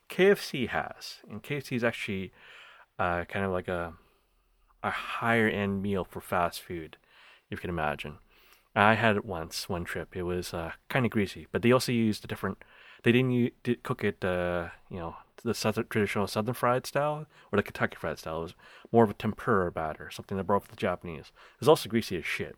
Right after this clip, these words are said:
but anyways, no, no ketchup yet. So my, uh, old man was trying to describe this to his brother, right? And,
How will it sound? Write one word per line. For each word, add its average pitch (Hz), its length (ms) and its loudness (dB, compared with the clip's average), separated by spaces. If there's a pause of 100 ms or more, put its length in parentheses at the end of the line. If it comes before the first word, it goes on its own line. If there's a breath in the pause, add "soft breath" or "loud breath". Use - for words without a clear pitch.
but - 220 -4
anyways, 107 380 2 (680 loud breath)
no, 107 120 2
no 123 120 4
ketchup - 400 -2
yet. - 140 -16 (1600 soft breath)
So 107 460 4
my, 101 260 4
uh, 107 80 2 (160)
old 127 220 2
man 110 240 8
was 92 160 4
trying 104 260 2
to 92 60 0
describe 107 360 6
this 98 140 -4
to - 140 -6
his 82 140 -4
brother, 87 400 8
right? 80 240 -4
And, 92 260 -8